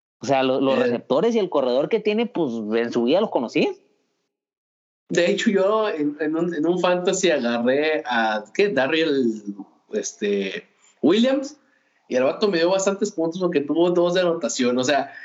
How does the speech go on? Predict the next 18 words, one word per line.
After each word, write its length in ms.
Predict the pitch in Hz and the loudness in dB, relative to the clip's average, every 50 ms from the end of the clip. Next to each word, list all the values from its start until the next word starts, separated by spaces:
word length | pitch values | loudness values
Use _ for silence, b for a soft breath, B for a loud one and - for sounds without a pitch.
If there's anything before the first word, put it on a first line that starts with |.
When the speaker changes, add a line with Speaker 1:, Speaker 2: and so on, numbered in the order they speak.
| B B B B B | B B B B B
Speaker 2:
eh, 420 | - 196 214 220 220 196 147 - _ _ _ _ _ _ _ _ _ - | 0 0 2 0 0 -2 -6 -10 _ _ _ _ _ _ _ _ _ -10
yo 280 | 180 175 180 233 262 285 | -6 -2 0 2 2 2
a-, 280 | 285 277 - - - - _ - 160 165 - - - 170 | 0 -2 -4 -6 -12 -18 _ -8 -6 -6 -6 -2 -2 -2
así 220 | 180 - - 240 | 0 0 0 0
lo 80 | 254 277 | 0 0
he 60 | 285 | 0
estado 340 | 262 - 262 254 254 262 254 | 0 0 0 0 0 0 0
comparando. 600 | 226 190 170 175 151 139 127 123 117 104 98 - 101 | -2 -2 -2 0 0 0 0 0 -2 -4 -10 -16 -6
Yo 200 | 117 156 190 196 | -4 -2 0 0
creo 180 | 190 247 247 240 | 2 2 2 0
que 400 | - - 196 156 135 127 113 110 | 0 0 0 0 0 0 -2 0
Patrick 340 | - 170 190 - 226 220 208 | 0 0 0 0 0 0 0
Mahomes 380 | 196 165 - 185 214 233 208 | 0 0 2 2 2 2 0
es 140 | 196 190 196 | 0 0 0
el 80 | 202 190 | 2 2
nuevo 240 | 196 196 196 196 | 2 2 0 0
Tom 160 | - 196 190 175 | 0 0 0 2
Brady 320 | 131 113 104 - - - | 0 0 -2 -4 -8 -16